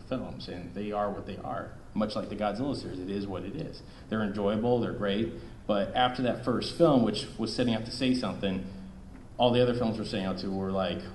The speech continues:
"What cool monster can we make this week and have the two of them really go at it?" And there was a lot of cool elements. There's, they did, you know, like, Biollante, you know, talks about, you know, the, the, uh, especially in the late eighties, the,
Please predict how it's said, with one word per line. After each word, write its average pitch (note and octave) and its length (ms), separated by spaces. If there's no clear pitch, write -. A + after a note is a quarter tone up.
"What A#2+ 300
cool B2+ 160
monster G#2+ 360
can G#2+ 120
we G2+ 60
make F#2+ 200
this D#3+ 240
week A#2+ 280
and G2 100
have G#2 340
the G#2 60
two G#2 280
of G2+ 80
them F#2 260
really F#2+ 180
go F2 180
at F#2 180
it?" - 100
And G2+ 260
there A#2 120
was A2+ 120
a G2+ 60
lot A2+ 320
of A2+ 120
cool A#2+ 180
elements. G#2+ 340
There's, G2+ 200
they A#2 200
did, B2+ 320
you A#2 80
know, G2 120
like, G#2 160
Biollante, C3 680
you G2+ 80
know, G#2 80
talks A2+ 300
about, G#2 580
you A2+ 60
know, F2 360
the, G2 240
the, E2 220
uh, D2 80
especially A#2 380
in G2 140
the F#2+ 80
late G2+ 160
eighties, G2 400
the, F2+ 240